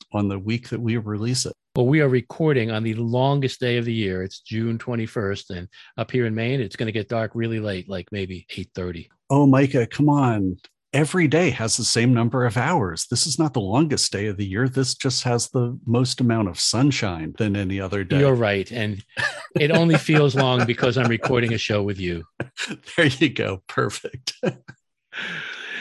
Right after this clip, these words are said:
Speaker 2: So if people for some reason are crazy enough that they want to support us, how would they do that?
Speaker 1: The best thing to do is for them to go to the journey is the reward dot org.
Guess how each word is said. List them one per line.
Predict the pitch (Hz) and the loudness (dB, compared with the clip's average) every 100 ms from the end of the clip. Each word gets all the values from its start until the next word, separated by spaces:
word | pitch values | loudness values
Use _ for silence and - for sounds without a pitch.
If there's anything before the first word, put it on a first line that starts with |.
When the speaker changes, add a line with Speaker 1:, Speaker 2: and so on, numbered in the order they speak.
| - - | -12 -2
Speaker 2:
So | - 196 190 _ - - - - _ _ _ | 2 4 2 _ -20 -18 -18 -20 _ _ _
if | 147 - | -8 -4
people | 208 214 170 | 0 2 0
for | - 131 | 2 0
some | - - 165 151 | 2 2 4 4
reason | 143 143 131 123 | 4 4 4 2
are | 117 | 0
crazy | - 151 147 143 | 0 2 4 4
enough | 131 123 | 2 2
that | - | -2
they | 123 | -2
want | 117 127 127 | 0 2 0
to | |
support | - 127 - 131 113 | -2 -4 0 2 2
us, | 101 - - _ _ | -2 -6 -18 _ _
how | - 151 | -2 0
would | 127 | 0
they | 113 | -2
do | 104 92 | -4 -6
that? | 87 82 - | -6 -6 2
Speaker 1:
The | 160 | 2
best | 127 196 - | 4 2 2
thing | 220 196 | 2 2
to | - 135 | 2 2
do | 185 | 4
is | 185 131 | 4 2
for | 143 | 2
them | 143 147 139 | 4 4 2
to | 110 | 0
go | 131 139 | 2 2
to | - 196 117 | 0 0 0
the | 101 | -2
journey | 90 123 131 127 | -2 0 2 2
is | 117 - | 0 -4
the | 117 | -4
reward | 117 113 120 104 | -4 -2 -2 0
dot | 107 98 | -2 0
org. | 143 190 180 | 0 0 -2